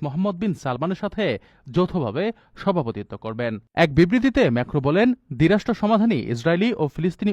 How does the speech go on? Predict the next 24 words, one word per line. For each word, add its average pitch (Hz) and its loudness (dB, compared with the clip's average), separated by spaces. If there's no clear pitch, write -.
উভয় 180 -2
পক্ষের 196 -2
মানুষের 147 -2
বৈধ 147 -2
আকাঙ্ক্ষা 180 -4
পূরণের 196 0
একমাত্র 131 -6
পথ। 107 -2
এ - -2
লক্ষ্যেই 202 -2
বিশ্বজুড়ে 233 0
সমর্থন 196 0
আদায়ে 180 0
এ 151 -4
সম্মেলনের 135 -4
আয়োজন। 104 -4
একই 127 -6
সাথে 165 -4
সম্মেলনে 233 2
ফিলিস্তিনি 185 -2
কর্মকর্তাদের 190 -2
অংশগ্রহণ 170 -2
নিশ্চিত 185 -6
করতে 202 -2